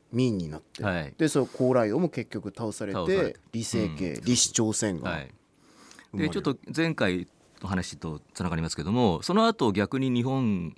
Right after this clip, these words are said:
Speaker 2: の、西日本の連中が
Speaker 1: うん。
Speaker 2: 中国沿岸を襲ったのが倭寇ですよね。
Speaker 1: はい。
Speaker 2: で、中国商人も、ま、加わってると。
Speaker 1: うん。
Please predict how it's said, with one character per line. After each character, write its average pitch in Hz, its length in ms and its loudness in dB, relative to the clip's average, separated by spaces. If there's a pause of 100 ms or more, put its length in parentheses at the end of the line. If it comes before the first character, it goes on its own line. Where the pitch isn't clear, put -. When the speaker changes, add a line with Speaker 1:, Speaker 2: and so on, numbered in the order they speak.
(140)
Speaker 2:
の、 107 220 0
西 92 240 0
日 110 80 4
本 113 200 2
の 78 140 -2
連 76 160 -6
中 73 220 -10
が 87 320 2
Speaker 1:
う - 40 -8
ん。 78 260 -18
Speaker 2:
中 98 220 -4
国 85 160 -4
沿 87 60 -2
岸 80 80 -4
を 76 120 -6
襲 85 120 -8
っ 80 40 -8
た - 120 -8
の 80 80 -2
が 73 100 -6
倭 73 160 -6
寇 - 200 -16
で - 100 -20
す - 100 -14
よ 87 60 -4
ね。 123 240 -2
Speaker 1:
は 98 340 -14
い。 - 480 -20
Speaker 2:
で、 131 640 2
中 127 140 -2
国 104 120 -8
商 117 120 2
人 104 120 4
も、 104 60 4
ま、 76 160 0 (200)
加 - 120 -6
わ 67 80 -4
っ - 20 -12
て - 120 -14
る - 80 -14
と。 - 100 -20 (160)
Speaker 1:
う - 20 -12
ん。 92 100 -12